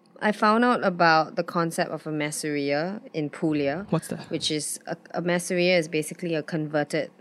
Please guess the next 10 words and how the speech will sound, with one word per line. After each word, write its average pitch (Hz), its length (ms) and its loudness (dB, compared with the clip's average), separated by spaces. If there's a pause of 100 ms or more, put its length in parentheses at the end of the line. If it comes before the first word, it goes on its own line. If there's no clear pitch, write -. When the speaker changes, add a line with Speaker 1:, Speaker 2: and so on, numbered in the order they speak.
(140)
Speaker 1:
farmhouse. 143 640 -4 (280)
So, 190 140 0
like, 170 220 4
how, 180 420 4 (380)
for - 140 -2
example, 160 520 0
in 151 140 -2
Tuscany, 175 840 0
Speaker 2:
Yeah. 175 60 2
Speaker 1:
people, 170 420 -2